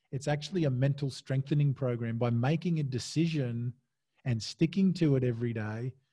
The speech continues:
you strengthen your decision-making muscle. I know that might sound a bit silly, but it's true. Everything in our life is habitual. We are habitual creatures. So if we're in a habit of breaking our own word, we end up just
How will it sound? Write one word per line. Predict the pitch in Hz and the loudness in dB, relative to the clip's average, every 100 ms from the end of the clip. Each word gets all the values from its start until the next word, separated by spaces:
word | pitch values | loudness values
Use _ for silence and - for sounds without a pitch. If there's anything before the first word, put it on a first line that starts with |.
| _ _ | _ _
you | 139 | -6
strengthen | - - 143 156 151 143 | -6 -2 0 0 2 2
your | 135 | 2
decision-making | 123 120 - 135 131 123 120 117 120 110 | -2 -6 -2 -2 -2 -4 -4 -4 -4 -2
muscle. | 107 139 - - _ _ _ - | 0 0 -2 -10 _ _ _ -2
I | |
know | 135 | 2
that | 151 | 4
might | 139 131 | 2 0
sound | 139 120 | -2 -4
a | |
bit | 113 120 | -4 -8
silly, | - 170 156 120 | -2 0 0 0
but | 123 - | -2 -4
it's | 131 - | -8 -8
true. | - 156 165 175 - _ _ _ _ | -2 2 2 -2 -18 _ _ _ _
Everything | 156 160 175 175 156 | 0 2 2 2 4
in | 147 | 4
our | 135 | 4
life | 127 143 143 | 4 0 0
is | 127 107 | -2 -6
habitual. | - 120 156 147 143 123 - | -6 -2 -2 -2 -6 -8 -4
We | 143 | -4
are | 123 | -2
habitual | 113 120 147 - 131 113 | -4 -2 -4 -2 -4 -6
creatures. | - 151 175 - 120 - _ _ _ _ | -4 -4 -2 -8 -12 -18 _ _ _ _
So | - | -4
if | 127 | 2
we're | 170 | 4
in | 185 | 4
a | |
habit | 139 147 147 | 4 2 2
of | 127 110 | 0 -2
breaking | 127 135 143 131 | 0 2 0 -2
our | 123 120 | -2 -2
own | 117 | -2
word, | 110 127 175 196 - - _ _ _ _ | 0 0 0 -2 -8 -18 _ _ _ _
we | 151 | 0
end | 165 | 2
up | 160 | 2
just | 147 147 | 2 -2